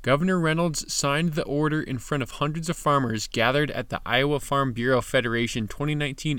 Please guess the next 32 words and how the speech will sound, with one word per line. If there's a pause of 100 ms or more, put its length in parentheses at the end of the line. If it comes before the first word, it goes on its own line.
annual
meeting
in
Des
Moines. (920)
The
order
directs (100)
all
executive
agencies,
when
buying
diesel
vehicles
and
engines, (1700)
to
purchase
only
those
that
have
written
support
from
the
original
equipment
manufacturer
for
use